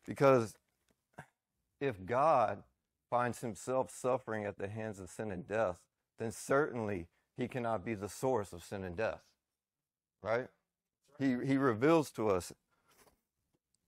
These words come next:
And when you can see that, yes, there's death in this world, but God has come and he has removed that death, and he is reconciling and redeeming all things and back to his life and to his kingdom,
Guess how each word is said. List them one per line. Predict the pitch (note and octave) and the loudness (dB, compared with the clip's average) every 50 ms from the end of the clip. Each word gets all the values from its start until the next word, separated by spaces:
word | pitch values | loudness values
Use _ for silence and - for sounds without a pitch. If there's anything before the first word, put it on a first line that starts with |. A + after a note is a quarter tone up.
| _ _ _ _ _ _ | _ _ _ _ _ _
And | - A#2 A#2+ | 0 2 4
when | B2+ C3+ | 4 4
you | C#3+ C#3 | 2 2
can | - B2 | 0 -2
see | G#2+ - - C#3 D3+ D3+ | -2 0 2 2 4 4
that, | C3 B2+ A2+ G#2+ | 6 6 4 4
yes, | G#2+ C3+ C#3+ - - | 4 2 0 0 0
there's | - B2+ A#2 G2+ | -2 -2 -2 -4
death | F2+ F2 - B2+ C3+ C3+ - | -4 -2 0 2 2 0 -2
in | C3 A2+ A2 | -6 -6 -6
this | G#2+ F#2+ E2+ F#2+ | -6 -6 -6 -6
world, | G#2 G#2+ B2+ C3+ C3 A#2+ G#2 F2+ | -6 -4 -2 0 0 -2 -2 -2
but | G2 F#2 E2 D#2+ | -6 -8 -6 -4
God | G2 G2+ G#2+ A#2+ B2 B2 A2 F#2+ F#2+ | -2 2 4 4 4 4 2 2 0
has | G#2 G2 F#2 - | -2 -4 -6 -6
come | - - G#2 G2+ F#2+ F2+ D#2 - _ _ _ _ _ _ _ _ _ _ _ _ _ _ _ _ _ _ _ _ _ _ | -8 -8 -6 -4 -4 -6 -8 -10 _ _ _ _ _ _ _ _ _ _ _ _ _ _ _ _ _ _ _ _ _ _
and | - G#2+ G#2+ | -4 -2 0
he | A2 A#2 | 0 0
has | A2 F2+ | 0 -2
removed | G#2 G#2 F#2+ G2 G#2 B2 B2+ A#2 G2+ | -4 -4 -2 0 0 0 0 0 0
that | G2 G2+ F#2+ F2 E2+ | 0 0 0 0 -2
death, | F#2+ G2 F#2 F2 D#2+ - - | 0 2 2 2 2 0 -4
and | - G2+ G2+ G#2 | -6 -4 -4 -4
he | G#2+ A#2+ A#2 A2+ | -4 -4 -4 -4
is | D2 E2 G2+ G2+ G2+ F#2+ F2 - - _ _ _ _ _ _ _ _ _ _ _ _ - | -4 -2 -2 -2 -2 -2 -4 -8 -14 _ _ _ _ _ _ _ _ _ _ _ _ 0
reconciling | G2+ A#2+ B2 - C3 A#2 - - - A2 G#2+ G#2 G2+ G2 G2 G2 F#2 | 2 2 2 2 -2 -4 0 4 6 8 10 10 8 6 4 0 -4
and | G2 G2 F#2+ | -6 -6 -6
redeeming | F#2+ F#2 F2+ E2 A2 A#2 A#2 A2+ G#2+ G2 G2 - - | -6 -6 -6 -6 -4 -4 -2 -2 -2 -4 -4 -2 2
all | G2+ G#2 A2+ A#2+ A#2 | 4 6 6 6 6
things | A2+ - A#2 G#2+ G2+ G2+ F#2+ - - | 2 -2 -4 -4 -2 -4 -6 -6 -8
and | E2 F2 E2 | -10 -6 -2
back | G2+ G2+ G2 F2 - _ | 0 0 0 0 -2 _
to | - F2+ | -10 -10
his | D#2+ D2+ A2 A2+ A#2 A2+ G#2 | -8 -6 -4 -4 -2 -2 -2
life | G2 F#2 F2+ E2 D#2+ - - | -2 -2 -2 -4 -4 -8 -12
and | - D2+ | -14 -14
to | E2 | -12
his | D2+ - A2+ A#2 A2+ - | -10 -6 -6 -6 -6 -8
kingdom, | - - - F2+ F2 E2 F2 F2 | -12 -14 -12 -12 -12 -12 -14 -18